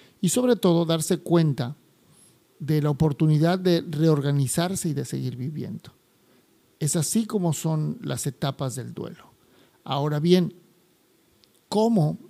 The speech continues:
cómo vas tú a sobrellevarlo,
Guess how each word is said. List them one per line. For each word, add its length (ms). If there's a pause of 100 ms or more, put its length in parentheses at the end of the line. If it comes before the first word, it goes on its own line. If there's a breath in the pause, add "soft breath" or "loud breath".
(360)
cómo 320
vas 320
tú 320 (1200 soft breath)
a 120
sobrellevarlo, 920